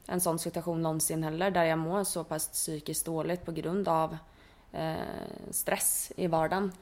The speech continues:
Så jag, jag kunde liksom inte, eh, se,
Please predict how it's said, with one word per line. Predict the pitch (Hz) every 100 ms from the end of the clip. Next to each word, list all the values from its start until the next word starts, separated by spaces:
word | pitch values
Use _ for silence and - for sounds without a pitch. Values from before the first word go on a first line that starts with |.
| - - - - -
Så | -
jag, | 220 220 226 220 -
jag | - 190 214
kunde | 233 233
liksom | 233 - 233
inte, | 233 233
eh, | 208 202 202 - - - - - - - - - - -
se, | - 233 214 202 196 196